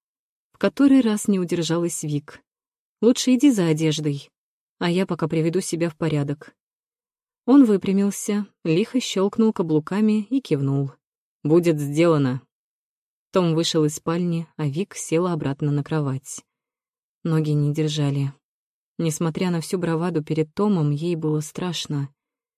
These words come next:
«Инквизитор. Настоящий. Будет тут вечером, если уже не приехал». Что ж... Проверив свои догадки на крыше, дело Полли она легко забудет,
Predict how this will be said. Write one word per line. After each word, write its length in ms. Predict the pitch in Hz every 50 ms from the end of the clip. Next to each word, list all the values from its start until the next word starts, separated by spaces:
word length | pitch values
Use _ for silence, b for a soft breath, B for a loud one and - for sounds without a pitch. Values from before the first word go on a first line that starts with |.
| _ _ _ _ _ _ _ _ _ _ _
«Инквизитор. 800 | - 143 143 - - 160 151 156 160 160 151 151 - 147 147 - - _ _ _ _ _ _ _ _ _ _ _ _ _
Настоящий. 960 | 170 160 156 - - 170 170 160 175 175 165 - - - - 156 147 139 - - _ _ _ _ _ _ _ _ -
Будет 380 | 180 175 170 156 190 160 - _
тут 180 | 196 175 -
вечером, 520 | 185 160 175 202 190 - - 190 160 147 151
если 320 | 147 160 156 - - 180
уже 340 | 165 180 190 180 196 226 226
не 140 | 202 170 151
приехал». 680 | - - 170 170 180 185 180 - - 160 147 143 135 - _ _ _ _ _ _ _ _ _ _ _ _ _ _ _ _ _ _ _ _
Что 300 | - - - - 151 139
ж... 240 | 127 - - - - - _ _ _ _ _ _ _ _ _ _ _ _ _ _ _ _ _ _ _ _ _ _ _
Проверив 400 | - - 170 165 208 240 247 226
свои 320 | - - - 185 185 196 196
догадки 460 | 185 185 180 185 185 - - - 165
на 120 | 160 170
крыше, 540 | - - 240 247 240 - - - 147 139 135 - _ _ _
дело 340 | 190 190 233 262 262 247 220
Полли 300 | - - 233 240 226 208
она 260 | 190 175 175 180 180
легко 320 | 175 185 - - - 254
забудет, 580 | 233 190 170 160 160 190 214 180 151 139 - -